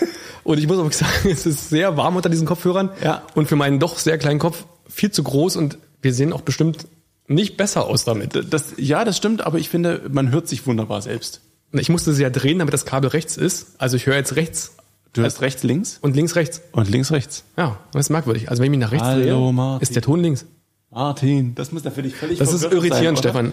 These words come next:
Speaker 2: Bitte lass das.
Speaker 1: Du hörst mich andersrum mich bewegen und ich bewege mich von rechts nach links und von links nach rechts. Und für Martin,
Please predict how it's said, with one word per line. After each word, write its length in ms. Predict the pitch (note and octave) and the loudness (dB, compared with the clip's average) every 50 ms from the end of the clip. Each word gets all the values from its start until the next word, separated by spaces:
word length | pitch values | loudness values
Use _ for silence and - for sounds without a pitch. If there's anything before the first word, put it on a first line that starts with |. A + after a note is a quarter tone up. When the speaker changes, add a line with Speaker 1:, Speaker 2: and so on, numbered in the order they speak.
| - - | -4 -4
Speaker 2:
Bitte 160 | - D3+ C#3 C#3 | -4 -2 0 0
lass 140 | B2 B2 - | 0 0 0
das. 180 | - G#2 G2+ - | -2 -4 -4 -2
Speaker 1:
Du 120 | - C3+ A#2 | -2 0 0
hörst 300 | G#2 C3 F3 F3+ - - | 0 0 -2 -2 -4 -6
mich 160 | D3+ C3+ - - | -4 -4 -2 0
andersrum 380 | C3+ D#3+ F3 E3+ - D#3 D3 | 2 2 0 0 2 2 2
mich 160 | C#3+ C#3 C3+ | 2 0 -2
bewegen 440 | C#3 C3 A#2+ A2+ A#2+ C3 C#3 G3 E3+ D3 | -4 -6 -6 -6 -6 -8 -8 -8 -8 -8
und 60 | C3+ | -8
ich 100 | A#2+ - | -8 -8
bewege 320 | - B2 B2 B2+ A#2+ C3 | -8 -4 -4 -2 -2 0
mich 140 | B2+ B2 A2+ | 0 0 2
von 120 | - B2+ | 2 2
rechts 220 | C3 C#3 B2+ - - | 2 2 0 -2 -2
nach 120 | C3+ B2+ | -4 -4
links 280 | B2 D3 D3+ C#3 A#2+ - - - | -4 -6 -8 -10 -14 -16 -14 -10
und 140 | - A#2 A2 | -8 -8 -4
von 120 | B2+ B2+ B2+ | -2 0 2
links 200 | C3+ C#3 C3+ - | 2 2 2 2
nach 120 | D3 C3 | 0 2
rechts. 260 | D3 D3 C#3 - - | 2 0 -2 -4 -8
Und 120 | - - C3 | -10 -8 -6
für 100 | - A#2 | -4 -2
Martin, 340 | A#2 B2 - E3+ E3 D#3+ | -2 -2 -2 -2 -2 -4